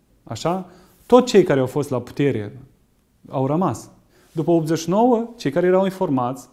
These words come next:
despre evoluțiile care existau,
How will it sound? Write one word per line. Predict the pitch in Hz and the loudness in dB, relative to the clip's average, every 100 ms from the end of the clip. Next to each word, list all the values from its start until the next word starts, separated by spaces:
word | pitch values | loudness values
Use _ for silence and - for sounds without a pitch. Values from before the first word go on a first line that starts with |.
| _ | _
despre | 127 117 120 127 123 123 - - | -12 -10 -6 -4 -2 -4 -10 -6
evoluțiile | 151 135 135 180 170 123 | -4 0 0 0 -2 -4
care | 120 117 117 - | -4 -6 -8 -8
existau, | 123 123 - 147 185 | -8 -8 -6 -6 -8